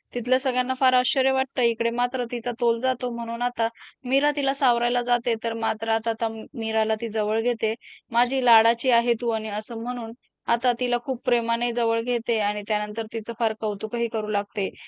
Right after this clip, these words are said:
हे तिचं सगळं वागणं बघून आता घरातल्या सगळ्यांनाच फार आश्चर्य वाटत असतं की निरुपमा मीराशी एवढी गोड कशी काय बोलते आहे. दुसरीकडे मात्र आता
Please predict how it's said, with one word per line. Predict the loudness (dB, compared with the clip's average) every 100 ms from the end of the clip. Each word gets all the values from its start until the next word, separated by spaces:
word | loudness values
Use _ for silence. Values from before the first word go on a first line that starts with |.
| -6 2
हे | 2
तिचं | 2 -4
सगळं | -2 0 2
वागणं | 2 2 0 -2
बघून | -2 0 -2
आता | -2 -2
घरातल्या | 0 -2 -2 -4
सगळ्यांनाच | -4 -4 -4 -6 -2
फार | 0
आश्चर्य | 0 -2 -2 -2
वाटत | -2 -2 -6
असतं | -6 -4 -4 -4 -18 -16 -2
की | 0
निरुपमा | 2 0 2 2 2 0
मीराशी | 0 0 0 -2
एवढी | 0 -2 0
गोड | 2 2
कशी | -2 -4
काय | 0 0
बोलते | 0 -2 0
आहे. | -2 -2
दुसरीकडे | -4 -8 -8 -6 -6 -4
मात्र | -6 -4 -2
आता | 0 0